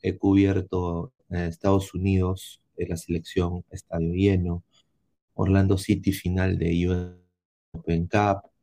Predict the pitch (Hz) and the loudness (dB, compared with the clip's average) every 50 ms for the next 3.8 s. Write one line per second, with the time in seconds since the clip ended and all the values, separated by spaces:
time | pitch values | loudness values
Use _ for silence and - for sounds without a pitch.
0 | _ _ _ _ _ _ _ _ _ _ _ _ _ _ - 98 87 87 87 85 | _ _ _ _ _ _ _ _ _ _ _ _ _ _ -2 -2 0 0 0 -2
1 | 82 82 82 85 85 - _ _ _ _ _ - - - 98 95 101 107 101 107 | -2 -4 -4 -6 -8 -12 _ _ _ _ _ -14 -4 0 2 4 4 4 4 2
2 | 101 - - 90 98 95 101 101 98 90 85 82 80 - - 95 95 95 92 87 | 0 0 0 0 2 2 2 2 2 2 0 0 -2 -2 -2 0 0 0 0 -2
3 | 85 87 101 104 104 107 101 98 98 98 98 98 95 92 92 | -2 0 0 2 2 2 2 2 2 2 2 0 0 -2 -4